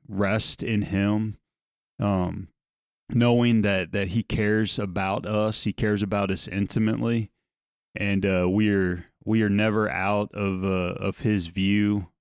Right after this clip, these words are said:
And, uh, and so again, you know, Paul continues. It's, it's not like this is the end of his suffering. I mean, he can, he continues to endure a great deal of persecution.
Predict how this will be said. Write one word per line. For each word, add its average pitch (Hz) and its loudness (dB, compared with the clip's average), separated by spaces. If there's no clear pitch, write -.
And, 92 -2
uh, 87 -4
and 113 2
so 127 2
again, 117 2
you 101 2
know, 101 2
Paul 123 0
continues. 113 2
It's, 98 -2
it's - -2
not 123 0
like 113 0
this 113 0
is 104 0
the 104 0
end 110 2
of 98 2
his 98 0
suffering. 92 -4
I 98 -2
mean, 95 0
he 101 2
can, 104 -2
he 104 -2
continues 110 2
to 110 2
endure 101 2
a 95 0
great 104 -2
deal 101 2
of 92 -4
persecution. 101 0